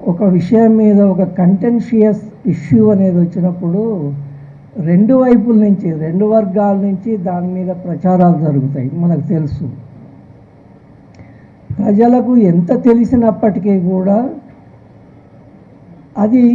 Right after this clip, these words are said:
ఏకపక్షంగా ప్రచారం కాకుండా రెండు వైపుల నుంచి జరిగి అదొక కంటెన్షియస్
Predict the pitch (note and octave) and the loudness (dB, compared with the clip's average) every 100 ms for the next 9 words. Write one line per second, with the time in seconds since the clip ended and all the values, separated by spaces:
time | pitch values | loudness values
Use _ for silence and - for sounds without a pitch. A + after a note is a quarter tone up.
0 | B3+ F#3 G3+ B3 G#3+ A#3+ A#3+ B3 A#3 A#3+ | 2 2 2 0 0 -2 -2 -2 0 2
1 | A#3 A#3 A3 A#3 A#3 A3+ A3 G#3+ G#3 G#3 | 2 2 0 0 0 2 0 0 0 0
2 | A3 G#3+ A#3 G3 F#3 G3 A3 A3+ A3 G#3 | -2 -2 0 0 0 2 4 4 2 2
3 | A3+ G#3+ G#3+ G#3 G#3+ F3+ G3 F#3+ G#3 G#3 | 0 2 2 0 0 0 2 2 2 0
4 | F#3+ G3 F#3+ G3 E3+ F3 G3+ F#3 G3+ F#3+ | 0 -2 -2 -4 -4 -2 -2 -2 -4 -4